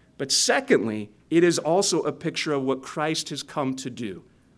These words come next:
When we look at the calling of these twelves, we're meant to see in one part something that we are all called to as Jesus followers, but something unique in that Christ does in his ministry. Here's what I mean.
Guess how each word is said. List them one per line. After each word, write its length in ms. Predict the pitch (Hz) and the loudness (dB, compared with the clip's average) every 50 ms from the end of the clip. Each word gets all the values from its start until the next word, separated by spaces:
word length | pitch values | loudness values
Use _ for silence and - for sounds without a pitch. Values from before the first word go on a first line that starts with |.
| _ _ _ _ _ _ _ | _ _ _ _ _ _ _
When 80 | - 123 | -2 0
we 80 | 139 | 4
look 200 | 151 160 190 190 | 6 6 6 6
at 100 | 214 202 | 4 0
the 60 | 208 185 | -2 -2
calling 460 | - - - 185 185 202 214 208 208 | -2 2 4 6 8 8 8 8 6
of 80 | 208 | 4
these 240 | - 202 214 226 - | 4 2 0 0 -2
twelves, 540 | - - - 160 147 131 127 135 170 170 147 | -4 -4 -2 0 2 2 2 2 0 0 2
we're 120 | 151 160 | 4 4
meant 300 | 156 151 160 180 208 208 | 4 6 4 4 4 4
to 100 | - 208 | 2 0
see 280 | 190 - - 185 175 175 | 0 0 0 2 2 2
in 120 | 165 165 | 2 4
one 220 | 160 180 190 208 202 | 4 4 4 4 2
part 420 | - - 160 156 170 - - - - _ - | 0 0 2 2 2 2 -2 -8 -18 _ -10
something 400 | - - 190 180 196 226 202 175 | 0 2 2 2 4 2 2 4
that 160 | 180 - 151 | 4 2 4
we 160 | 156 170 160 | 4 4 6
are 140 | 160 151 - | 4 4 4
all 360 | - 156 160 170 202 226 233 | 4 6 6 8 8 6 6
called 460 | 233 - - 208 196 208 196 175 160 | 2 -2 0 2 4 4 4 4 2
to 220 | - - 139 135 139 | -2 -2 0 0 0
as 120 | 135 131 | 0 -2
Jesus 420 | - 147 156 170 185 175 196 190 | -4 -6 -4 -4 -4 -4 -6 -6
followers, 600 | - - 143 127 123 113 110 101 107 117 117 - - _ _ - - - _ _ | -6 -6 -4 -2 -2 -2 -2 -2 -4 -6 -8 -12 -18 _ _ -20 -20 -20 _ _
but 120 | - 147 | 0 2
something 400 | 143 - 214 190 190 185 208 185 | 4 4 4 4 4 4 2 2
unique 580 | 165 165 170 170 170 175 196 247 240 214 - - | 4 2 2 2 4 4 4 4 2 2 0 0
in 140 | - 165 165 | 0 2 2
that 140 | 160 143 156 | 2 2 0
Christ 680 | - - - - 208 202 220 247 262 - - - 131 | -4 -8 -2 0 2 4 4 4 2 0 -2 -6 -2
does 560 | 117 139 123 113 113 113 117 127 - - - - - _ _ _ _ _ _ _ _ _ _ _ _ _ _ _ _ _ _ - | -2 0 2 2 2 0 0 0 -2 -4 -4 -6 -14 _ _ _ _ _ _ _ _ _ _ _ _ _ _ _ _ _ _ 2
in 140 | 143 151 156 | 2 4 4
his 240 | 156 151 143 139 | 4 2 0 0
ministry. 560 | 143 139 139 131 127 131 - - 92 80 80 - | 0 2 2 2 2 0 -2 -6 -12 -16 -16 0
Here's 220 | - 175 180 170 | 0 2 2 2
what 100 | 185 165 | 2 2
I 80 | 165 147 | 2 2
mean. 280 | 139 131 120 104 95 | 2 2 0 -2 -4